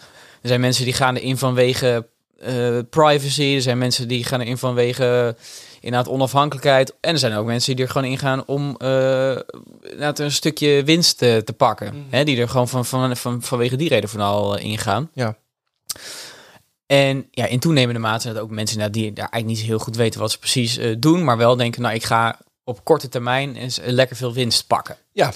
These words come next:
Speaker 2: nou, dat was ook mijn idee. Van, ik koop in op, eh, wat stond die, zesendertigduizend dollar volgens mij. En als die op tachtig staat, eh, had ik wel bedacht, als die op tachtigduizend dollar staat, verkoop ik de helft.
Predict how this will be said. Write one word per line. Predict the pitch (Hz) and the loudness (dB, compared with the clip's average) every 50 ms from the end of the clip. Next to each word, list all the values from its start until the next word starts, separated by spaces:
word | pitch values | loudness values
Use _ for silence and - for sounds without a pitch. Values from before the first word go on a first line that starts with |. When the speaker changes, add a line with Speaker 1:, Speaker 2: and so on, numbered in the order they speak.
| - - | -8 0
Speaker 2:
nou, | 165 160 160 | 2 4 4
dat | 170 185 | 4 4
was | 196 196 196 | 2 2 0
ook | 156 | 2
mijn | 143 160 170 175 | 4 4 4 2
idee. | 139 113 104 107 139 185 208 202 | 2 2 2 0 0 0 -2 -6
Van, | - - 156 147 | -8 -8 -8 -6
ik | 143 | -2
koop | - 139 135 131 - - | 2 4 4 4 2 0
in | 135 139 139 | -2 0 0
op, | 131 123 - - | 0 -2 0 0
eh, | 127 117 117 113 113 110 107 107 104 | 0 2 2 2 2 2 2 0 0
wat | 104 110 - | -2 -4 -2
stond | - 139 135 123 | -2 -2 -2 -2
die, | - 110 | -2 -2
zesendertigduizend | - - 123 - - 123 107 113 110 120 - 127 - - - - - - - - - - - - - _ _ _ _ - - 101 117 - - 113 110 | 0 2 2 2 0 0 2 2 0 2 0 -2 -4 -4 -10 -12 -18 -20 -20 -20 -20 -20 -20 -20 -20 _ _ _ _ -8 -6 -4 -4 -2 -2 -2 0
dollar | 110 113 131 139 127 107 | 0 0 0 0 -4 -4
volgens | - - 110 104 - - - | -4 -4 -6 -6 -6 -8 -6
mij. | - 110 104 98 98 104 110 - _ _ | -4 -2 -2 0 -2 -2 -6 -10 _ _
En | - 139 120 117 110 110 | -12 -6 -6 -4 -2 -2
als | 110 110 - | -2 -2 -2
die | - 117 | -4 -4
op | - | 0
tachtig | - 117 - - - 123 - | 0 -2 -2 -2 -4 0 0
staat, | - 117 95 98 101 - - | 2 4 4 2 2 0 -2
eh, | 123 117 117 113 117 110 110 110 104 - 123 113 - | -4 -2 -2 -2 -4 -4 -4 -4 -4 -4 -6 -8 -6
had | - - 147 | -4 0 0
ik | 156 156 | 2 2
wel | 190 180 | 2 4
bedacht, | 180 180 180 - - | 4 2 2 2 -4
als | 151 - | -4 -4
die | - 139 | -4 2
op | - | 0
tachtigduizend | 175 170 - - 151 139 127 127 120 131 110 | 0 0 0 -4 2 4 4 4 4 0 0
dollar | 113 151 185 190 180 | 0 2 2 2 0
staat, | - - 170 165 - | 0 0 0 -2 -2
verkoop | - - - - 143 143 151 | -6 -6 2 2 2 2 2
ik | - - | -2 -4
de | 113 | -4
helft. | 107 110 107 92 90 - - - | 0 4 4 2 2 0 -6 -14